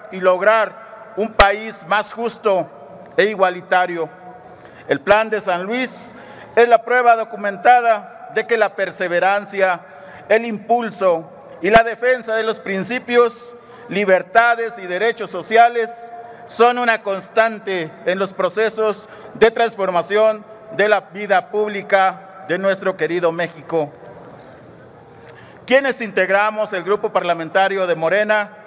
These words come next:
así como todas y todos quienes respaldamos orgullosamente este movimiento, trabajamos incansablemente por un México fortalecido en donde la democracia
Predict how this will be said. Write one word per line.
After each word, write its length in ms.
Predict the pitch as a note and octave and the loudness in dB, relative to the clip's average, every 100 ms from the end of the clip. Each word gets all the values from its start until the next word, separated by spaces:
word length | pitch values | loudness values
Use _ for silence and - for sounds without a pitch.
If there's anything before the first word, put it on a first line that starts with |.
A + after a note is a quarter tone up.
| - - - - | -20 -20 -8 -2
así 280 | D#3 A3+ | 0 0
como 280 | A3+ G#3+ G3+ | -2 0 0
todas 500 | G3 A#3+ B3 A#3 A3+ | 2 2 6 4 2
y 60 | F#3+ | -6
todos 480 | - A#3 B3 A#3 A3+ | -2 2 2 0 -2
quienes 280 | A3 A3 G3 | -4 -2 -2
respaldamos 1040 | F#3 - E3+ F3+ G#3+ A3+ A3+ G#3 - - - - - - | -2 0 0 2 2 2 0 -4 -6 -14 -18 -20 -20 4
orgullosamente 1300 | F#3+ G#3 G#3 A3+ C4+ A3+ G#3+ A#3+ A#3 G#3+ G3+ G3 A3 | 4 4 0 0 2 0 0 -2 -2 -2 0 0 0
este 220 | A3 G#3+ | -2 -4
movimiento, 840 | F#3 F3 F3+ G#3+ A#3+ A#3 A#3 A3+ - - - - - - | -4 -4 -2 -2 -2 0 0 0 -6 -20 -20 -20 -20 2
trabajamos 720 | G#3+ G#3+ A3 B3+ C4+ C#4 A3+ | 4 6 4 0 -2 -2 -8
incansablemente 1200 | G#3+ G3+ G3+ G3+ C4 C4 A#3+ B3 A#3+ A#3 E3+ C#3+ - - - - - - - - | -6 -2 -2 2 2 2 0 -2 -4 -4 -6 -6 -16 -20 -20 -20 -20 -20 -20 2
por 160 | G#3 A#3 | 4 4
un 100 | B3 | 2
México 400 | A#3+ A#3 - F#3 | -2 -4 -6 -2
fortalecido 880 | G3 G3 F3+ F3 F3 A3+ A3 G#3 G3 - - - | -2 -2 -2 -2 -6 0 2 2 -2 -18 -20 -4
en 160 | D#3+ F3 | 0 4
donde 320 | A#3 B3 A#3 | 2 2 2
la 100 | A3+ | 2
democracia 800 | A3 G#3 G3+ A3+ A3+ G3 D#3+ | 0 -4 2 4 4 0 -8